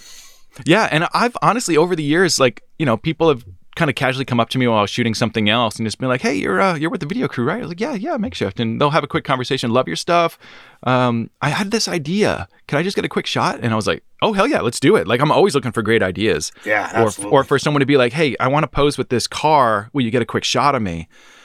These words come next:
Speaker 1: Um,
Speaker 2: Mm-hmm.
Speaker 1: you know, stuff like that. I'm, my head is, is a cloudy blur at Wasteland. So if someone says, "Hey, I got this idea," chances are very good I'm gonna be like, "Yeah, let's do that."
Speaker 2: Absolutely. And it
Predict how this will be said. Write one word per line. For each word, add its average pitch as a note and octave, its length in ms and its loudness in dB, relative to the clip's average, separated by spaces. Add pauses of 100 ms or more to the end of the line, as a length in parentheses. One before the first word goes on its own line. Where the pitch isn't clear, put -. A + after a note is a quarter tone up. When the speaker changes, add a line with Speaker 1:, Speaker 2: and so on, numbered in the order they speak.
Speaker 1:
Um, G2+ 380 0
Speaker 2:
Mm-hmm. G2+ 220 -8
Speaker 1:
you D3+ 60 4
know, A#2+ 60 2
stuff F3 240 0
like F#3+ 160 0
that. B2 300 0 (100)
I'm, C#3 240 -2 (300)
my C#3+ 400 0
head C3+ 340 0
is, G2 480 -8
is F#2 380 -4
a G2 80 -2
cloudy C3+ 420 0
blur G2+ 380 0
at - 160 -4
Wasteland. F2 480 -6
So A2 120 2
if G2 120 0
someone C#3 260 0
says, A#2+ 260 0
"Hey, A2+ 160 0
I G#2 40 0
got G#2 160 -4
this G#2 160 -2
idea," F#2+ 420 0 (320)
chances G3+ 320 0
are A#2 60 0
very A#2 220 2
good G#2 200 0
I'm E2 80 -4
gonna E2 100 -8
be E2 100 -8
like, C2+ 180 -12
"Yeah, E2 140 -4
let's D#2 200 -10
do D2+ 140 -8
that." D2 240 -10 (340)
Speaker 2:
Absolutely. G#2+ 720 -4
And C3 160 0
it A#2 140 -8